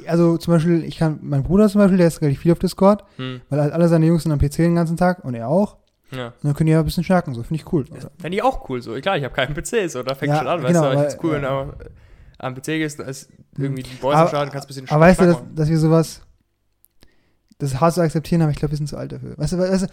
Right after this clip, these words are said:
Speaker 1: nee, nee, nein, nein, nein, mal Real Talk, mal Real Talk jetzt.
Speaker 2: Ja, ich
Speaker 1: Ich glaube,
Speaker 2: weiß.
Speaker 1: diese Lebenphase ist einfach vorbei jetzt.
Speaker 2: Die ist jetzt gone. Oh
Speaker 1: So.
Speaker 2: mein Gott.
Speaker 1: Nee, weil, weißt du, wir sind zwanzig so, ich kann zum Beispiel, ich, ich fühl mich grad sehr berufstätig, wenn ich ehrlich bin, oder
Speaker 2: Ja.
Speaker 1: ich war es ja auch im Endeffekt. Und ich, da hab ich öfter so Sachen, wo ich denke, ach, das wär ja mal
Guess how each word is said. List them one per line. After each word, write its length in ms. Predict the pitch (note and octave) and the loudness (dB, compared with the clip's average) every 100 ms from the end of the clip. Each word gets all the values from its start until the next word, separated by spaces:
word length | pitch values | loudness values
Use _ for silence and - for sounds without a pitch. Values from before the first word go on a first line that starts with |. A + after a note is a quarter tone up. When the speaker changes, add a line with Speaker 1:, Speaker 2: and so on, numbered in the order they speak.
| - | -6
Speaker 1:
nee, 140 | E3+ G#3 | 0 4
nee, 260 | G#3 A3 E3+ | 4 4 2
nein, 240 | E3 A3 A3 | 4 4 4
nein, 160 | G3+ | 2
nein, 140 | F#3+ G3+ | 6 6
mal 100 | G3+ | 8
Real 140 | A3+ | 6
Talk, 180 | G#3+ F3+ | 6 4
mal 80 | F3+ | 8
Real 120 | G#3+ | 6
Talk 180 | F#3 E3 | 6 2
jetzt. 140 | D3 | 2
Speaker 2:
Ja, 220 | C#3 C#3 D3+ | 6 6 6
ich 100 | D3+ | 0
Speaker 1:
Ich 80 | |
glaube, 200 | B2 G3 | 6 6
Speaker 2:
weiß. 60 | F#3 | 6
Speaker 1:
diese 140 | F3+ E3+ | 0 2
Lebenphase 440 | F3+ D#3+ F3 D#3+ | 0 2 0 0
ist 40 | D3 | -4
einfach 280 | D#3 E3 - | -6 -6 -8
vorbei 320 | F3 F#3 D#3+ | -6 -4 -6
jetzt. 180 | - - | -10 -18
Speaker 2:
Die 60 | B2 | -18
ist 100 | - | -16
jetzt 160 | A#2 | -16
gone. 260 | - A#2+ - | -14 -14 -14
Oh 200 | - - - | -18 -18 -14
Speaker 1:
So. 60 | |
Speaker 2:
mein 60 | C#3 - | -12 -14
Gott. 80 | - - - | -20 -20 2
Speaker 1:
Nee, 140 | A3 | 4
weil, 220 | B3 F#3+ F#3+ | 6 6 6
weißt 240 | G#3 F3+ | 4 2
du, 60 | G3 | 2
wir 80 | |
sind 120 | F3+ D#3+ | 2 2
zwanzig 440 | D#3+ F#3 G3 F#3+ | 2 2 4 0
so, 180 | G#3 F3+ | 2 0
ich 60 | - | 2
kann 120 | E3+ | 2
zum 100 | E3+ | 2
Beispiel, 240 | D#3 E3+ | -2 -4
ich, 180 | E3 - | -8 -6
ich 160 | E3+ - | -8 -4
fühl 140 | G3 | -2
mich 140 | F3+ | -2
grad 160 | - E3 | -4 -4
sehr 120 | E3+ | -4
berufstätig, 680 | D3 D3 F3+ E3+ - F3+ F3+ | -4 -4 -6 -8 -6 -6 -4
wenn 80 | F3 | -8
ich 100 | F3 | -6
ehrlich 240 | F3+ F3+ | -4 -6
bin, 160 | - F#3 | -6 -10
oder 180 | - - | -10 -10
Speaker 2:
Ja. 200 | C3 B2 - | -10 -10 -14
Speaker 1:
ich 160 | - | -14
war 100 | A2+ | -14
es 80 | B2 | -12
ja 80 | D3+ | -14
auch 100 | D3 | -14
im 60 | D3+ | -12
Endeffekt. 380 | D3 E3+ E3 - _ _ - _ _ | -8 -8 -8 -12 _ _ -20 _ _
Und 220 | E3 D#3+ | 2 2
ich, 160 | D3+ D3 C#3+ | 2 -6 -12
da 440 | D3+ B2 D#3 F3+ | -12 -12 -2 4
hab 60 | F#3 | 6
ich 80 | F#3+ | 4
öfter 200 | F3 D3 | 2 0
so 80 | |
Sachen, 220 | B2 B2+ C3+ | -2 -2 -2
wo 40 | |
ich 60 | D3 | -2
denke, 120 | A#2+ | -2
ach, 40 | |
das 80 | - | -4
wär 80 | D3 | -2
ja 60 | |
mal 100 | D3+ | -2